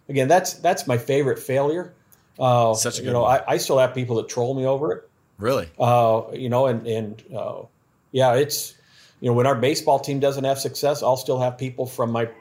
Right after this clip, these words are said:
Speaker 1: my prior school, uh, a couple that were on the team will, will troll me. You know, I'm still not supporting baseball.
Speaker 2: Yeah.
Speaker 1: Uh, and, you know, that, and that's part of it, and it is what it is. But, you know, I've, I've learned a lot from that,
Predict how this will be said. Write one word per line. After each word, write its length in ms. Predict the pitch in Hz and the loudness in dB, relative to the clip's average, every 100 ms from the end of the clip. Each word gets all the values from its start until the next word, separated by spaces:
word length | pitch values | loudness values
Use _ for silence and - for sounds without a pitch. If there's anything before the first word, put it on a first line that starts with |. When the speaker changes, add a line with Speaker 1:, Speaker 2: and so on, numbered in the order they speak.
| - 113 | -6 -4
Speaker 1:
my 100 | 113 | -4
prior 360 | - 123 123 | 0 2 2
school, 520 | - - 117 143 147 - | -2 -4 -2 0 -2 -8
uh, 340 | 120 110 87 | -8 -6 -8
a 220 | 107 - - | -10 -18 -2
couple 240 | 117 139 | 0 2
that 100 | 127 | 0
were 120 | 117 | 0
on 100 | 123 | 0
the 60 | 120 | -2
team 420 | 113 123 135 135 - _ - | -6 -6 -6 -8 -12 _ -4
will, 280 | 135 135 - | 0 0 -2
will 180 | 127 | -4
troll 260 | 127 151 135 | -2 -2 0
me. 240 | 123 160 - _ _ _ _ | -2 -4 -10 _ _ _ _
You 120 | - 120 | -2 4
know, 140 | 120 | 4
I'm 140 | 123 | 4
still 240 | 120 - 131 | 0 0 0
not 160 | 123 | 0
supporting 400 | 110 120 131 131 | -4 -2 0 0
baseball. 520 | 120 117 - - - _ - | 0 -2 -4 -10 -10 _ -18
Speaker 2:
Yeah. 220 | 82 76 - | -16 -16 -6
Speaker 1:
Uh, 500 | 120 117 117 110 110 | 0 4 4 4 2
and, 280 | 117 139 - | -2 -4 -2
you 80 | 135 | 0
know, 140 | 127 | 2
that, 180 | 127 - | 2 0
and 140 | 127 | 0
that's 180 | 139 135 | 0 -2
part 300 | - 131 123 | -4 -2 0
of 80 | 123 | 2
it, 120 | 143 | 0
and 240 | 113 113 120 | -2 -6 -4
it 120 | 123 | -2
is 200 | 127 120 | -2 -2
what 160 | 113 113 | -2 0
it 100 | 117 | 2
is. 400 | 135 98 - - _ _ _ _ | 0 0 -6 -16 _ _ _ _
But, 420 | 123 120 117 - - | 2 4 4 -2 -14
you 120 | 131 | -6
know, 140 | 113 113 | 0 2
I've, 240 | 120 110 | 2 0
I've 180 | 117 117 | -2 -2
learned 220 | 139 139 | 0 0
a 60 | 110 | 0
lot 340 | 107 120 120 | 2 0 0
from 180 | - 101 | -6 -8
that, 380 | 101 98 98 | -6 -6 -8